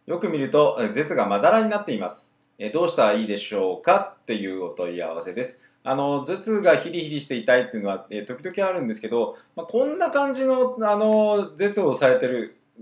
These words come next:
と結構痛い時が多いんですよね。えー、これ、あの、地図上舌って言うんですけど、これ溝になってる、これ甲状舌って溝上舌って言うんですけど、こちらの方は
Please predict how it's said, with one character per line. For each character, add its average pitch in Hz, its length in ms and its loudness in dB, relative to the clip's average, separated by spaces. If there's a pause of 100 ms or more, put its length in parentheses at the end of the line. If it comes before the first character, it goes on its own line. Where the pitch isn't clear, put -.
(120)
と 147 420 6
結 147 140 -6
構 107 120 0
痛 113 180 2
い 104 120 -2
時 90 200 -12
が 87 160 -2
多 87 100 -4
い 82 40 -14
ん - 20 -20
で 80 80 -20
す - 40 -16
よ 90 60 -12
ね。 104 220 -10 (280)
え 113 120 -6
ー、 110 60 -6
こ 127 80 -2
れ、 123 80 4
あ 123 40 0
の、 117 100 -6
地 135 140 -8
図 151 180 -10
上 156 260 4
舌 107 80 -2
っ - 20 -4
て - 60 -12
言 101 160 -14
う - 40 -14
ん - 20 -14
で 90 60 -14
す - 60 -18
け 92 60 -10
ど、 87 160 -8 (200)
こ 202 100 -4
れ 208 80 -2
溝 202 440 6
に 214 120 -2
な 214 140 4
っ 208 40 -6
て 160 60 0
る、 - 60 -4
こ 143 60 -2
れ 139 80 -2
甲 160 360 2
状 139 280 2
舌 101 200 -4
っ - 40 -20
て 95 100 -12
溝 110 300 0
上 147 220 0
舌 107 80 -4
っ - 20 -6
て - 200 -20
言 98 80 -10
う - 20 -12
ん - 0 -
で 90 60 -16
す - 40 -16
け 113 60 -16
ど、 120 80 -12
こ 214 120 -4
ち 247 80 -8
ら 262 60 -2
の 277 100 -2
方 294 80 2
は 196 260 2